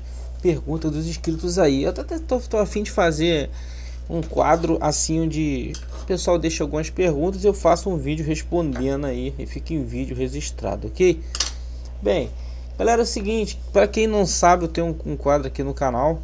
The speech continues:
que é Caçada Game. O que que é Caçada Game? É, eu vou em lugares, tipo, lugares, posso ir no shopping, ou posso ir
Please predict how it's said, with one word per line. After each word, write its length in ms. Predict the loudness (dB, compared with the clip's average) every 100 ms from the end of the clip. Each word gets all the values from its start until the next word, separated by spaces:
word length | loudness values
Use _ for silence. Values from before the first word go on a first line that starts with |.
| -4
que 200 | -2 0
é 80 | 0
Caçada 560 | 0 -2 2 2 2 0
Game. 320 | -2 -4 -4
O 40 |
que 40 | -6
que 140 | -6
é 40 | -4
Caçada 460 | -4 0 0 0
Game? 420 | -2 -2 -4 -6 -8 -10 -10 -10 -10 -10 -10 -10 -10 -2
É, 420 | 2 4 6 4
eu 180 | 2 2
vou 220 | 2 4
em 80 | 4
lugares, 560 | 4 4 6 6 4 -2 -10 -10
tipo, 1000 | -4 -2 -2 -2 0 2 2 0 -2 -6 -8 -10 -10 -10 -10 -6
lugares, 480 | 2 4 6 4 -4 -8 -2
posso 240 | -2 -2 -2
ir 40 |
no 140 | -2
shopping, 920 | 0 2 6 8 8 6 0 -4 -4 -4
ou 120 | -4
posso 440 | -2 0 0 0 -2
ir 220 | -2